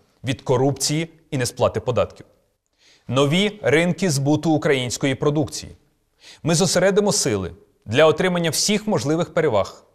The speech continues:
які відкриває Угода про зону вільної торгівлі з Європейським Союзом. Окремим напрямом роботи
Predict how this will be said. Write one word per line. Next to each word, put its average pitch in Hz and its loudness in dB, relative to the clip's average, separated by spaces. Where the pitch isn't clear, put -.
які 147 -2
відкриває 156 2
Угода 147 2
про 143 0
зону 147 0
вільної 131 -2
торгівлі 131 -4
з 117 -6
Європейським 123 -2
Союзом. 104 -8
Окремим 170 2
напрямом 135 0
роботи 147 0